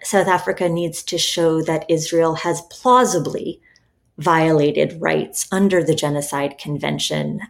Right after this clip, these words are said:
Uh, and then there's some other requirements for, for specific actions that South Africa is, is asking the court to take. So I think what really,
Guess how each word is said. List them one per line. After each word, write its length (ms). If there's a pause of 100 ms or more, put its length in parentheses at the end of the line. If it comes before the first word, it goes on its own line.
Uh, 200
and 140
then 140
there's 180
some 120
other 200
requirements 680
for, 340
for 100
specific 640
actions 500
that 100
South 300
Africa 480
is, 340
is 140
asking 340
the 80
court 320
to 140
take. 320
So 180 (100)
I 100
think 200
what 160 (180)
really, 540